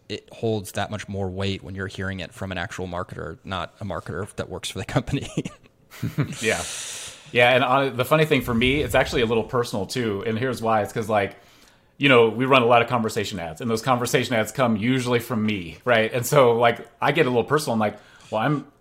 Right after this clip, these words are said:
Speaker 2: you know, these people are coming in to metadata, like, under the guise of, like, what Jason said to me in this conversation ad," you know? So I get a little, like, "I, I wanna make sure I didn't lie to them," you know? Like, they're gonna get <laughs> value from the platform. So, like, get,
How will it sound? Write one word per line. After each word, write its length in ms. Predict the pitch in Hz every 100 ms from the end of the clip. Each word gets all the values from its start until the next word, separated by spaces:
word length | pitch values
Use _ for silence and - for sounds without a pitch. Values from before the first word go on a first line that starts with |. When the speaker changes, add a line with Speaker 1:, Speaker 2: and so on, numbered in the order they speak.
| _ _
Speaker 2:
you 80 | 117
know, 200 | 104 104 -
these 120 | 135
people 220 | 180 185 147
are 60 |
coming 300 | 170 151 139
in 500 | 135 151 156 151 143
to 140 | - 139
metadata, 640 | 139 143 131 123 120 120
like, 240 | 120 120 - -
under 220 | 135 131
the 80 | 117
guise 420 | 127 135 135 120
of, 140 | 104
like, 220 | 113 110
what 160 | 113 -
Jason 360 | 113 123 131 127
said 340 | 143 127 120
to 100 | 147
me 240 | 127 123
in 120 | 127 131
this 140 | 113
conversation 640 | - 113 113 127 120 120
ad," 160 | 104 107
you 60 |
know? 100 | 123
So 120 | 123 131
I 40 |
get 140 | 139
a 40 | 143
little, 220 | 135 131
like, 260 | 120 113 - - - - - - _ -
"I, 120 | 69 - - 101 -
I 80 | 123
wanna 160 | 147
make 120 | 147 143
sure 140 | 156
I 100 | 151
didn't 220 | - 170
lie 200 | 160 208
to 80 | 196
them," 220 | 131 113
you 80 | 127
know? 120 | 139
Like, 140 | 139 139
they're 120 | 135
gonna 180 | 156 160
get 140 | 151
<laughs> 160 | 131 -
value 140 | 165
from 120 | 156
the 100 | 135
platform. 420 | 139 151 151 123
So, 140 | 110 123
like, 400 | 117 110 - -
get, 280 | 131 143